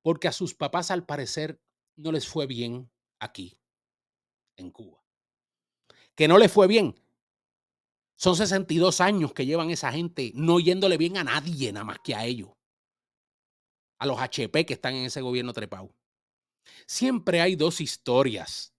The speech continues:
en la historia y yo no soy nadie para criticar o juzgar. Algún día yo sí voy, eh, a ser a título personal,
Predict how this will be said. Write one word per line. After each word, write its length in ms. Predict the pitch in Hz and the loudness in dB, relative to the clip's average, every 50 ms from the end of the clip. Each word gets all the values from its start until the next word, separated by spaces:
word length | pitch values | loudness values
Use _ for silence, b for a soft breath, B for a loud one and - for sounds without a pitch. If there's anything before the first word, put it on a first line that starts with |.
| _ _ _ _ _ _ _ _ _ _ _ _ _ _ | _ _ _ _ _ _ _ _ _ _ _ _ _ _
en 160 | - 139 139 127 | -8 -4 -4 -4
la 80 | 127 | -4
historia 480 | 123 - - - 151 139 135 123 120 - | -4 -6 -6 -4 -4 -2 -2 -4 -6 -6
y 160 | - 139 143 | -8 -10 -4
yo 140 | 127 147 151 | -2 -2 -2
no 80 | 160 156 | -2 -4
soy 180 | - - 165 | -4 -6 -6
nadie 560 | 165 143 123 127 139 147 156 147 131 120 113 101 | -6 -6 -4 -4 -4 -2 -4 -4 -4 -6 -8 -6
para 220 | - 110 104 104 | -6 -6 -8 -8
criticar 440 | - - 113 110 110 95 - 110 113 | -8 -10 -12 -12 -12 -12 -8 -6 -6
o 60 | 117 | -6
juzgar. 480 | 117 117 101 101 - 110 98 90 - _ _ _ _ _ _ _ _ _ | -6 -6 -8 -10 -12 -14 -14 -14 -16 _ _ _ _ _ _ _ _ _
Algún 420 | - 127 143 135 131 151 170 170 147 | -6 -6 -6 -4 -4 -4 -4 -4 -4
día 420 | 120 160 156 143 123 104 92 - _ _ _ _ _ | -4 -4 -2 -4 -4 -6 -8 -12 _ _ _ _ _
yo 180 | 113 117 147 139 | _ -8 -6 -6
sí 400 | - - - 151 143 143 135 - 90 95 98 | -6 -8 -10 -10 -10 -12 -14 -16 -20 -20 _
voy, 420 | - 135 156 156 151 127 92 - _ _ _ _ _ _ _ _ _ _ _ | -4 -2 -2 0 -2 -4 -6 -12 _ _ _ _ _ _ _ _ _ _ _
eh, 300 | 131 127 117 110 113 - | -10 -8 -8 -8 -10 -10
a 140 | - 104 110 | -10 -10 -8
ser 240 | - - 135 139 131 | -6 -6 -4 -4 -6
a 80 | 110 101 | -6 -8
título 320 | - 127 120 143 135 135 | -12 -10 -8 -6 -6 -4
personal, 480 | 127 143 123 - 165 180 214 233 220 | -4 -6 -6 -6 -4 -4 -4 -6 -6